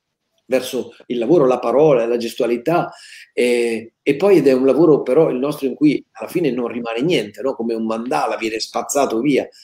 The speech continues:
Ecco, perdonami questo, questo rapporto, so che tanti artisti ci seguono, ma è molto interessante quello che dici, perché immagino qualcuno dice, "Ma che c'entra, eh, no? con, con l'arte, con, no? con l'utopia?" Voi coltivate un,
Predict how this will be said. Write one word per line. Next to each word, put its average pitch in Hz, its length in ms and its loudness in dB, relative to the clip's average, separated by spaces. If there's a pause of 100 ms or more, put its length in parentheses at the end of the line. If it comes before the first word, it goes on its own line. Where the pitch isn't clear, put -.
(100)
Ecco, - 200 -4 (200)
perdonami 160 480 4
questo, 151 500 4 (140)
questo 151 260 2
rapporto, 151 540 4
so 151 120 -2
che 143 140 -2
tanti 156 300 2
artisti 156 420 0
ci 131 140 -8
seguono, 127 460 -2
ma 123 220 -6 (240)
è - 120 -6
molto 180 240 4
interessante 165 580 4
quello 151 220 6
che 139 140 0
dici, 160 260 -2
perché 131 240 -2
immagino 135 340 -2
qualcuno 135 320 -2
dice, 135 180 -6
"Ma 135 120 -6 (280)
che 185 180 -2
c'entra, 131 600 -4 (320)
eh, 120 580 -8 (220)
no? 139 420 -2
con, 123 320 -8
con 131 240 -2
l'arte, 139 600 2
con, 127 340 0
no? 120 200 -8
con 135 200 0
l'utopia?" 135 460 0
Voi 160 200 4
coltivate 147 540 0
un, 139 160 0